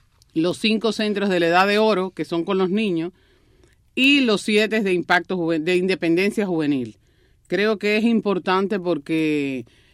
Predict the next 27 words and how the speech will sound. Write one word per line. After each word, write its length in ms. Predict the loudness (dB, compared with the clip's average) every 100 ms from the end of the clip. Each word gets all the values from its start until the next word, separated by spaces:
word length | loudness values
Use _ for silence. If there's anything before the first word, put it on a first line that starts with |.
| _
el 160 | -4 0
tema 300 | 2 4 4
de 80 | 4
la 100 | 4
mujer, 380 | 2 2 0
por 160 | 0 -2
ejemplo, 500 | 0 0 0 -2 -6 _ _ _ _ _
es 220 | -2 0
un 220 | 0 0
tema 340 | 0 2 2 0
que 180 | 2 4
al, 300 | 4 2 -6 -6
a 340 | -2 0 2
la 280 | 2 2 0
policía 540 | 0 0 0 2 2 2
política 460 | 2 0 0 -2
en 80 | -2
Cuba 380 | -2 -2 -2 0
y 140 | 0
al 180 | 0 -2
régimen 500 | 2 2 4 2 2
de 80 | 0
los 120 | 0
Castro 360 | -2 0 0 0
no 140 | 2
le 80 | 0
interesa. 500 | -2 -6 -8 -14